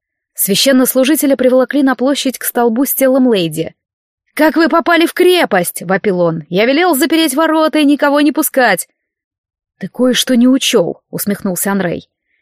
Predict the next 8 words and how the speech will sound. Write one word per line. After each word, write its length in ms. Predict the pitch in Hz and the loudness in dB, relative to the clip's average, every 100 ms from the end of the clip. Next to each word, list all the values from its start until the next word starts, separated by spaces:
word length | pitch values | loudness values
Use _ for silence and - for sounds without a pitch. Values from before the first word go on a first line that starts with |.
| - | -8
"Быть 180 | - - | -4 0
может, 300 | 233 247 247 | 2 2 2
мармеры 500 | 240 240 269 269 262 | 2 4 4 4 2
пойдут 460 | 233 226 220 320 | 2 2 2 0
за 100 | 190 | 0
тобой, 560 | 185 185 185 285 170 - _ | -2 -2 0 0 0 -4 _
но 360 | 160 170 170 170 | -12 -6 -2 -2
воины, 600 | 160 180 294 202 165 165 | -2 0 2 2 -2 -8